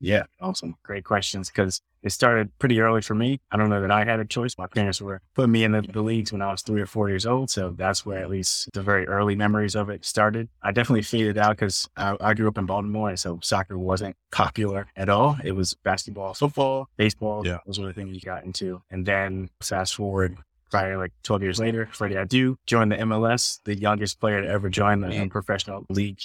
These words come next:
Speaker 1: in the world.
Speaker 2: Yeah.
Speaker 1: Seeing a kid that was fourteen play with grown-ups in professional, I was like, "Wait a minute." That's, so I got back into soccer right around that time. And, uh, yeah, my favorite team is Arsenal over in London,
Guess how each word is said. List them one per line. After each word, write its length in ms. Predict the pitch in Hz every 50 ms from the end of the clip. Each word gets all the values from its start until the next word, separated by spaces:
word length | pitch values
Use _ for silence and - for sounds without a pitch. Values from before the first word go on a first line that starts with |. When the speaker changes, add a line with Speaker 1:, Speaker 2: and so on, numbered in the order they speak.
| - _ _ -
Speaker 1:
in 120 | 113 110
the 80 | 104 95
world. 340 | 92 90 101 107 117 - -
Speaker 2:
Yeah. 180 | - 98 - 87 -
Speaker 1:
Seeing 240 | - - 135 113
a 60 | 104 -
kid 300 | - - 127 113 104 92
that 100 | 92 80
was 120 | 85 -
fourteen 560 | - - 117 110 104 - - 113 107 101 98 -
play 280 | _ - 107 98 98 92
with 260 | 92 92 90 - -
grown-ups 420 | - 104 101 95 90 85 73 - 90
in 80 | 90 -
professional, 440 | - 90 - 95 95 - - 92
I 20 | 92
was 100 | 87 85
like, 180 | 87 87 80 - - -
"Wait 140 | 92 87 80
a 40 |
minute." 340 | 80 80 80 76 71 73 - _ _ _ -
That's, 280 | 117 117 - - - _ _ _ _ _ _
so 160 | - - 110 101
I 140 | 113 113
got 200 | 117 131 127 117
back 200 | - 113 107 104
into 180 | 110 104 104 95
soccer 300 | - 107 98 98 104 95
right 180 | 95 98 98 95
around 220 | 95 92 92 95
that 180 | 92 87 - -
time. 240 | - 92 90 87 - _ - 95
And, 160 | 95 92 90
uh, 20 | -
yeah, 160 | 110 110 104
my 120 | 98 101 98
favorite 240 | - 127 110 104 -
team 200 | - 110 101 95
is 160 | 92 98 -
Arsenal 480 | - 101 101 95 - - 98 92 85 _ -
over 160 | 101 95 101
in 80 | 98 95
London, 400 | 98 101 107 120 143 143 147